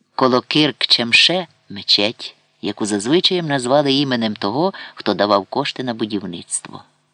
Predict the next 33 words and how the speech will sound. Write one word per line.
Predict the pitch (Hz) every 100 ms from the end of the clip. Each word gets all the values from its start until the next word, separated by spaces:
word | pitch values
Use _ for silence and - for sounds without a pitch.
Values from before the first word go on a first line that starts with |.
| _ _ _ 123
В |
дворі | 131 143 131
мечеті | 127 127 - 139 135
великий | 104 110 110 110
поет | - 113 131
був | 110 117 107
похований, | 107 - 101 104 104 104 104 _ - - - -
так | - 170 143
і |
не | 113
встигши | - - 139 131 110
погуляти | - 98 107 120 107
на | 98
гучному | 95 - 90 92
весіллі, | 92 90 - 143 143 135 _ _ _
влаштованому | 87 95 - - 147 131 120 113
Сулейманом | - 110 104 107 110 104
для | 98 95
своєї | - 87 90 95
сестри. | - 92 - 78 90 - _ _ _ _ _ - - - - -
Тільки | 208 202 226
вірші | 202 233 202 - 147
Ревані | 135 139 151 185
з | 143
його | 127 139
поеми | 139 135 151 170 147 123 123 - - -
"Ішрет | 117 120 131 139 120
Наме" | 107 107 156 180 - - - -
лунали | 110 131 156 208 185
в | 160
ці | - 135
дні | 117 147
повсюди, | - 113 - 104 101 92